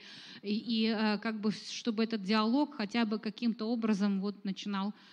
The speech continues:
а, происходить. Э, здесь я могу только использовать мою любимую, э, Марию Лугонес и ее понятие "deep coalitions", где, да, вот глубинные коалиции, которые связаны не с тем, что мы все должны стать одинаково, одинаково мыслить. Это не нужно никому.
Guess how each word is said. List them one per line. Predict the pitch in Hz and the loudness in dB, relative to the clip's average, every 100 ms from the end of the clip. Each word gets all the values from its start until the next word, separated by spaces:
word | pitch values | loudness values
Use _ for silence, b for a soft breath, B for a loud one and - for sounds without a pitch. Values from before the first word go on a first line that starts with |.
| B | B
а, | 196 185 185 | -2 0 2
происходить. | 202 190 214 196 180 165 - - B B | 0 0 0 0 -2 -6 -12 -20 B B
Э, | 196 196 196 | 0 4 4
здесь | 196 294 277 | 4 4 2
я | |
могу | 226 226 220 | 0 0 0
только | 240 226 220 | -2 0 0
использовать | 220 254 247 214 214 220 | 0 6 6 8 4 6
мою | 208 208 | 6 8
любимую, | 214 196 214 202 202 196 | 6 6 6 6 6 6
э, | - 190 196 185 180 180 | 2 -2 -2 0 0 2
Марию | 185 190 208 202 | 4 6 8 8
Лугонес | 202 214 294 311 233 - | 6 6 6 8 6 2
и | |
ее | 202 208 | 2 2
понятие | 202 208 220 220 220 | 2 2 2 2 2
"deep | 190 180 208 202 | 2 6 6 6
coalitions", | - 202 202 208 190 - 180 165 | 0 2 6 6 4 0 -6 -8
где, | 180 175 190 | -8 -4 -2
да, | 214 | -2
вот | 190 | -2
глубинные | 180 185 175 214 208 214 | 0 0 6 8 8 8
коалиции, | 202 202 196 196 - - 165 | 6 2 2 0 -2 -6 -6
которые | 180 180 196 | -6 0 0
связаны | 202 214 202 208 | 2 2 2 4
не | 214 | 2
с | 202 | 2
тем, | 330 | 0
что | 359 247 | 2 4
мы | 220 | 4
все | 208 208 | 4 2
должны | 202 196 | 4 4
стать | 190 202 208 | 4 0 -2
одинаково, | 185 208 294 262 202 | 0 4 2 4 2
одинаково | 180 196 196 196 202 | 4 4 2 2 4
мыслить. | 190 170 - 165 | 4 2 -2 -4
Это | 190 196 | -2 2
не | 208 | 4
нужно | 214 208 175 175 | 4 4 2 0
никому. | 170 165 180 | -4 -8 -8